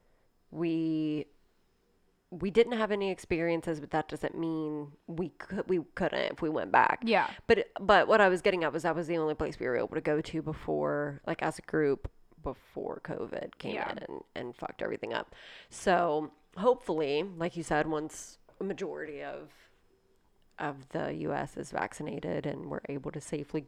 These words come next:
Speaker 1: go places, hopefully we'll be able to visit places like this.
Speaker 2: Yes. I wanna go here. I think it's only, like,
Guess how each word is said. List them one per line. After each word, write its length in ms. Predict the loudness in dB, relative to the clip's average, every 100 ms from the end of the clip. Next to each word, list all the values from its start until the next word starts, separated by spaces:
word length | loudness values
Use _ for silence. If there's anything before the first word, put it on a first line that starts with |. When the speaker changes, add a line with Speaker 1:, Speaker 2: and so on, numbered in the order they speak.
| _
Speaker 1:
go 220 | 0 0
places, 760 | -2 -2 -4 0 2 2 0 -12 -20 -20 -20 -16
hopefully 320 | -4 0 2 2
we'll 180 | 0
be 100 | 2
able 180 | 2 2
to 100 | 0
visit 300 | 0 0 0
places 360 | -4 -6 -4 -4
like 180 | -6 -2
this. 340 | -2 -2 -6 -6
Speaker 2:
Yes. 340 | -6 -8 -16 _ 8
I 140 | 8
wanna 220 | 8 4
go 200 | 6 6
here. 200 | 6 0 2
I 140 | 4
think 160 | 4 0
it's 160 | 2
only, 140 | 2 4
like, 200 | 2